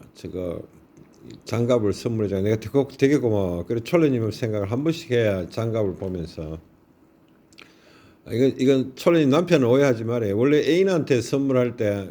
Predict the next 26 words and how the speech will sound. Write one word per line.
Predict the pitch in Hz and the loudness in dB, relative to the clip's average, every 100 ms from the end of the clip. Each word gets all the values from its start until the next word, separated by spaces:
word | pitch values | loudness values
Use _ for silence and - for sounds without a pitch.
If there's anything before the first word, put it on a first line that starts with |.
| 87 | -12
그 | 104 | -6
뭐고 | 101 95 92 101 95 85 82 _ _ | -6 -6 -6 -6 -8 -8 -14 _ _
계속 | - 113 131 156 - | -2 2 2 0 -2
보고, | - 165 151 127 120 113 - _ - | 2 4 6 4 4 0 -10 _ -8
애인이라는 | 131 190 220 165 127 110 | -2 0 4 4 4 0
거는 | 113 107 | 0 0
꼭 | 120 110 | 0 0
남녀지간의 | 139 196 170 123 120 110 | 0 0 -2 0 -2 0
애인이 | 113 135 123 | 2 4 2
아니라도 | 98 135 120 98 | 2 2 0 -4
사랑할 | - 120 127 156 | -2 -2 0 -2
수 | 117 | -4
있잖아. | - 113 101 95 | -6 -6 -6 -4
저는 | 139 120 | -4 -4
그렇게 | 120 123 | -2 -2
생각하거든요. | 123 107 95 92 82 85 85 82 85 - | 0 -2 -2 -4 -6 -6 -6 -8 -12 -16
어, | - 85 85 - - _ _ _ - | -14 -12 -12 -14 -18 _ _ _ -16
그래서 | - - | -10 -4
어찌됐든 | 113 120 120 101 | -2 0 -2 -2
간에 | 104 101 87 85 - _ _ _ | -2 -2 -4 -8 -16 _ _ _
<laughs> | - 120 135 - _ 110 - - 92 - _ - - _ | -18 -14 -14 -14 _ -20 -20 -18 -16 -16 _ -20 -20 _
하여튼 | - - 98 | -16 -10 -6
그런 | 117 120 | 0 0
사랑 | 117 110 92 | 2 0 0
말고, | 87 113 92 87 104 - _ _ - | -2 -4 -4 -6 -8 -14 _ _ -18
그러니까 | - - | -16 -10